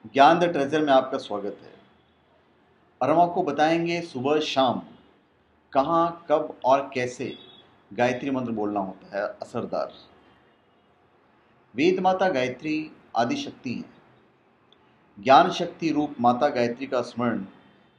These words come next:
सांसारिक जीवन की हर परेशानियों से बाहर आने और मनोरथ पूरा करने के लक्ष्य से बहुत अहमियत है। यही कारण है कि गायत्री का ध्यान और उपासना के लिए गायत्री मंत्र का जप बहुत ही असरदार माना गया है।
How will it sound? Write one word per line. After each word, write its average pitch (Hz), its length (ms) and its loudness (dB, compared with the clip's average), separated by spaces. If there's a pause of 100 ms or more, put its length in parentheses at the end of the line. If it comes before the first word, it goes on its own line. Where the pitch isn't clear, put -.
सांसारिक 143 600 2
जीवन 151 280 -4
की 135 100 -10
हर 170 200 -4
परेशानियों 135 500 -4
से 127 120 -18
बाहर 113 300 2
आने 123 320 -2 (400)
और 123 160 2
मनोरथ 131 440 -2
पूरा 160 180 2
करने 151 260 -4
के 147 100 -4
लक्ष्य 139 300 -2
से 151 160 -10
बहुत 165 280 -6
अहमियत 104 360 -10
है। - 180 -20 (1300)
यही 156 320 2
कारण 147 260 4
है 160 80 -2
कि - 140 -6
गायत्री 131 420 -4
का 165 160 -4
ध्यान 123 320 -2
और 123 120 -2
उपासना 113 460 -2
के 127 140 -10
लिए 113 220 -6
गायत्री 110 420 -4
मंत्र 123 280 -6
का 113 180 -6
जप - 260 -12 (540)
बहुत 127 240 -2
ही 170 80 -10
असरदार 127 500 0
माना 87 240 -6
गया 69 160 -14
है। - 80 -20